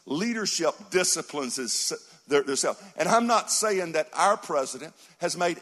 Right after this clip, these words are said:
every right decision in, in, uh, in, in his whole entire life. However, I haven't made every right decision in my entire life either.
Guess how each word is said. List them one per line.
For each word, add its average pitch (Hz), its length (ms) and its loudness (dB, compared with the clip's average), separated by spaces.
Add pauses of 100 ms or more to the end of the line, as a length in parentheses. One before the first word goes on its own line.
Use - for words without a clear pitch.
every 190 340 2
right 175 460 4
decision 156 600 -4 (100)
in, 185 280 -2 (340)
in, 165 220 0 (140)
uh, 127 120 -6 (240)
in, 156 160 -6 (420)
in 185 100 0
his 170 120 -2
whole 208 280 6
entire 180 400 0
life. - 640 -6 (1300)
However, 196 540 4
I 190 140 6
haven't 214 240 0
made 160 160 -4
every 151 180 -6
right 143 200 0
decision 127 340 -6
in 131 80 -6
my 139 140 -8
entire 123 260 -6
life 104 220 -10
either. 202 180 -12